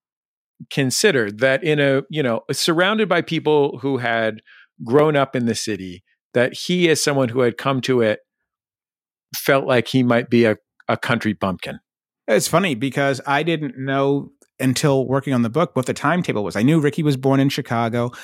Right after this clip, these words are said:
Speaker 2: I knew Ricky was from Pine Bluff, Arkansas, but I didn't know,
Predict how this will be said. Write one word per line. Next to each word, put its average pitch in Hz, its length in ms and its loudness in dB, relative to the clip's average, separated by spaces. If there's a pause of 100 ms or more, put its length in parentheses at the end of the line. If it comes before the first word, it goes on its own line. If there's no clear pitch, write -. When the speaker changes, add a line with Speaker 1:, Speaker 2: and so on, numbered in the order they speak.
(200)
Speaker 2:
I 107 80 0
knew 139 160 4
Ricky 135 240 -2
was 139 100 -2
from 143 220 -2
Pine 135 300 0
Bluff, 135 420 -2
Arkansas, 120 680 0 (720)
but 139 180 2
I 170 100 2
didn't 175 240 2
know, 151 320 2